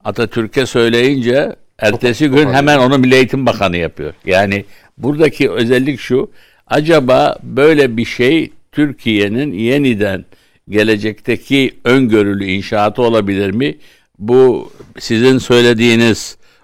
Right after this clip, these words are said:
o Atatürk'ün yazdığı asker, e, Silahlı Kuvvet'teki yazı yanında ikinci bir şey de unutmayalım. Satın aldığı İran'daki toprağın bugün bizim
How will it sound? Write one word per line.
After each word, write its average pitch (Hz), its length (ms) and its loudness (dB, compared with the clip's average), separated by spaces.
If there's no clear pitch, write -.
o 107 240 2
Atatürk'ün 107 640 -2
yazdığı 101 720 2
asker, 85 420 -6
e, 101 640 -4
Silahlı 104 360 -4
Kuvvet'teki 101 400 -6
yazı 98 260 -2
yanında 123 480 -2
ikinci 117 360 -4
bir 120 100 -4
şey 113 220 -2
de 113 60 0
unutmayalım. 110 720 -4
Satın 120 340 0
aldığı 107 440 2
İran'daki 104 760 0
toprağın 110 600 -2
bugün 101 400 -4
bizim 117 340 -2